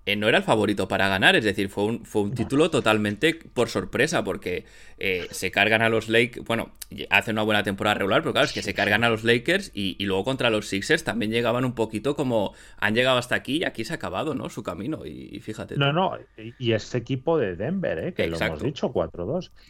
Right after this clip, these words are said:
Speaker 2: Y ojo, lo que tú dices, que es que no se habían metido nunca en playoffs, que sí, que hacen una temporada regular, pero tampoco es que la rompan. Y Walton siempre estaba al decir, Oye, este chico,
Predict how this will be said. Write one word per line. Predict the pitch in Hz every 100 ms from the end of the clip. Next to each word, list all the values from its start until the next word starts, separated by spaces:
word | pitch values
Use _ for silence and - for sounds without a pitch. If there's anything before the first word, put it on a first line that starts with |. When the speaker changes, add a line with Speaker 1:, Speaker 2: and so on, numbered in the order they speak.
| - -
Speaker 2:
Y | 113 110 -
ojo, | 127 - 170
lo | 92 85
que | 82
tú | 98
dices, | 110 156 196 -
que | 90
es | 85
que | - 151 - - - -
no | 123 151
se | 190
habían | 180 170
metido | 151 147 156
nunca | 143 151
en | 151
playoffs, | 127 110 104 -
que | -
sí, | - 143
que |
hacen | 101 - 127
una | 131
temporada | 131 123 123 123
regular, | 120 117 151
pero | -
tampoco | - 82 101 139
es | -
que | 147
la | 92
rompan. | 90 165 190 - 82 82 -
Y | 113
Walton | 95 104 117 123 139
siempre | - 127 131
estaba | 123 - 143
al | 180
decir, | 143 - 110
Oye, | 117 120 - - - - - -
este | 117 - 131
chico, | - 131 131 135 135 135